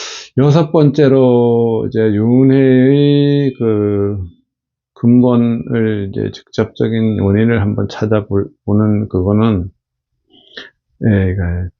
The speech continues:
깨달은 겁니다. 직접 깨닫는 거죠. 그러니까 여러분들이나 뭐 이렇게 많은 불교하는 불자님들이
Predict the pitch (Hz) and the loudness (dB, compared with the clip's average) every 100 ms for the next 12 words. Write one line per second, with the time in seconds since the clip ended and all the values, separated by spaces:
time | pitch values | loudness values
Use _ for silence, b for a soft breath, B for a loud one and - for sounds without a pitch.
0 | _ 139 127 156 175 165 147 131 120 104 | _ 0 2 2 4 4 4 4 2 0
1 | 90 90 87 - - 160 156 110 87 101 | -4 -6 -8 -12 -4 -2 0 0 0 0
2 | 139 123 85 92 139 - - 110 120 117 | 2 0 -2 -4 -10 -14 -12 -6 -2 -2
3 | 107 - _ _ _ _ _ _ _ _ | -4 -10 _ _ _ _ _ _ _ _
4 | _ _ _ _ _ - 117 127 151 165 | _ _ _ _ _ 0 2 4 4 4
5 | 160 156 147 147 147 143 131 139 131 131 | 4 4 2 2 2 2 0 0 2 0
6 | 120 120 117 117 117 110 107 117 113 95 | 0 -2 -2 -2 -2 -4 -4 -4 -2 -2
7 | 101 123 131 127 120 107 101 101 117 107 | 2 4 4 4 2 0 -4 -2 -2 -2
8 | 110 110 107 107 104 98 - 104 104 110 | -2 -4 -6 -8 -6 -6 -2 -2 0 0
9 | 113 110 101 104 104 90 | 0 0 0 0 0 -4